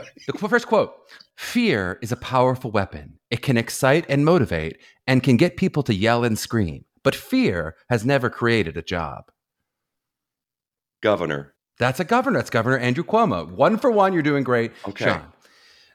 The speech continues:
Speaker 1: "There's nothing wrong with America that cannot be cured by what is right with America." Hmm.
Speaker 2: I'm gonna say governor again.
Speaker 1: That's governor. That's Governor Bill Clinton. Absolutely.
Speaker 2: Okay.
Speaker 1: All right. "I, as president of the United States, have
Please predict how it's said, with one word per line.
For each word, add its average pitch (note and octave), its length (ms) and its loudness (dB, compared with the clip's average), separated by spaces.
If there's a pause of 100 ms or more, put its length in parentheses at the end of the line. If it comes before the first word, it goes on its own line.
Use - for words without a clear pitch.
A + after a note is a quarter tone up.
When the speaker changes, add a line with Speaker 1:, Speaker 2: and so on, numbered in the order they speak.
Speaker 1:
"There's C#3+ 220 2
nothing F#3 360 2
wrong D#3+ 300 2
with D3+ 160 0
America B2+ 680 0
that G#2+ 120 -6
cannot C3+ 280 0
be C3 100 -2
cured F2+ 440 0
by F#2 100 0
what F2+ 180 0
is E2 120 -6
right F#2+ 340 -2
with D#2+ 120 -12
America." D2+ 500 -8 (360)
Hmm. C#2 240 -18
Speaker 2:
I'm G2 120 -10
gonna C#3 120 -4
say C#3+ 160 -4
governor C#3 460 -2
again. D2 240 -10
Speaker 1:
That's G#2+ 180 -2
governor. D#3+ 380 0
That's F2+ 160 -6
Governor G2+ 320 0
Bill B2 140 2
Clinton. C3+ 360 -8
Absolutely. - 500 -14 (100)
Speaker 2:
Okay. C#3 280 -6
Speaker 1:
All G2 80 -8
right. F2 100 -12 (540)
"I, C#3+ 520 2
as A#2+ 160 -4
president F#3+ 440 0
of D3+ 80 -4
the D3 60 -2
United A#2+ 300 2
States, G2 380 -6
have A2 160 -10